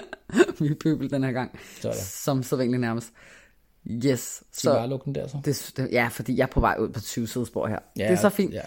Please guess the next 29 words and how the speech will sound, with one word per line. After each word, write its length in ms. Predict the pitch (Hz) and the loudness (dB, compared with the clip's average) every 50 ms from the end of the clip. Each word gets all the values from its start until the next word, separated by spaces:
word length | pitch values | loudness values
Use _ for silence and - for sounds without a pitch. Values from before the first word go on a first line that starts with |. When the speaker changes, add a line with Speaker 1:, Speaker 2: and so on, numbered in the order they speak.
| - - - | -12 -12 -10
Speaker 2:
det 60 | - | -8
er 40 | 113 | -8
sent. 280 | - - - - - - | -8 -8 -10 -10 0 4
Speaker 1:
Godt, 300 | 185 165 156 147 - - | 6 6 6 6 4 4
men 140 | 185 190 190 | 6 8 8
nu 260 | 190 185 202 214 226 | 8 8 8 8 8
er 40 | 226 | 8
vi 40 | 254 | 6
kommet 280 | - 240 220 208 214 | 6 6 6 6 4
Speaker 2:
<laughs> 40 | 190 | 4
Speaker 1:
tilbage, 360 | 190 190 185 214 247 269 - | 4 4 6 6 4 2 2
og 200 | - - 220 214 | 2 2 2 4
det 220 | - 196 196 - - | 4 4 4 4 4
er 240 | 170 165 151 151 143 | 2 4 4 4 4
en, 300 | 123 135 147 135 139 123 | 2 2 2 2 2 0
øh, 380 | 110 92 71 76 92 78 - - | 0 -2 -2 -4 -4 -6 -6 -4
en 240 | - 123 123 120 110 | 0 2 2 2 2
fornøjelse. 500 | 101 - - 139 147 147 147 180 180 196 180 | 0 -2 -2 0 0 0 0 -2 -2 -2 0
Jeg 100 | 170 156 | 2 2
håber, 200 | 147 139 127 151 | 2 2 2 2
vi 100 | 123 139 | 0 -2
kan 140 | - 147 131 | -2 0 0
være 80 | 127 | 0
med 140 | 120 123 120 123 | 2 2 2 2
jer 120 | 131 139 | 0 0
lidt 180 | 143 135 131 - | 0 -2 -2 -4
tidligere 500 | - - - 180 185 214 233 233 202 196 | -4 -2 0 0 2 2 2 2 0 0
på 100 | - 202 | 0 2
dagen, 420 | 196 190 185 - 202 202 196 202 | 2 2 2 2 0 -2 -2 -2